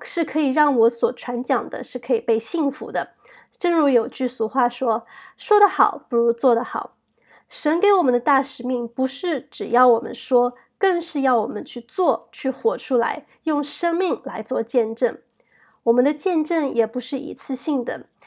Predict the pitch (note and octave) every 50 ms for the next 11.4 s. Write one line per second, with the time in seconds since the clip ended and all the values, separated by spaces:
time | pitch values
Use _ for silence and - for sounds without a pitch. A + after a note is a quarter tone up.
0 | _ _ - C4+ B3 A#3+ - - - C4+ C#4+ C#4+ - F#4+ A#3+ - - - - C4+
1 | A#3+ A3+ A3+ - A#3+ A3 G3+ - - _ _ _ _ _ - C4+ B3 A#3+ A#3+ A#3
2 | A3+ A3 G#3+ G#3+ G#3+ - - A#3 G#3+ G#3 - - - F4+ F4+ - - F#4 B3+ A3
3 | - - - - - A#3+ G#3+ A3 G#3+ - A#3 - - _ _ _ _ _ _ -
4 | - D#3 - C4 C4 - - D#4 C#4 - D4+ B3 G#3 - - - - C#4 B3+ A3
5 | A3+ A3 A3 - A#3 A3+ - - B3+ A3 A3 A3 - - A#3+ A3 A#3 C4 C4 _
6 | _ _ _ _ _ _ _ _ _ _ _ _ _ _ _ _ _ - D4+ D#4
7 | F4 F#4 F4+ E4+ E4 E4 D4+ D4 D4 - B3 - - - C#4 B3+ A#3+ - - -
8 | _ _ _ _ _ - C4 C4+ E4 E4 - F#4 F4 E4+ D#4+ C#4 B3 B3+ B3+ -
9 | F4 D4+ C4 B3+ C4+ - _ _ _ _ - A#3 A#3+ A#3 - - C#4+ C4+ C#4 A#3
10 | A#3 A3+ - - A#3+ A#3+ A#3 - B3 A3 G#3 G3+ - - C#4 B3+ A#3 A#3 C#4+ C#4+
11 | C#4 - - - - - -